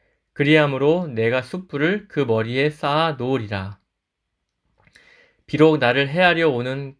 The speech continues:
적군이지만 그를 해하지 않고 선대함으로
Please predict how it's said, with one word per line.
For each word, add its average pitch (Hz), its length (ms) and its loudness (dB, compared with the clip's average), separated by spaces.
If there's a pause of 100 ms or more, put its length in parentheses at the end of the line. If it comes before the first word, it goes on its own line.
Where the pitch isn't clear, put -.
적군이지만 110 1040 -6 (420)
그를 123 420 -6
해하지 165 480 0
않고 104 580 -4 (240)
선대함으로 131 920 -4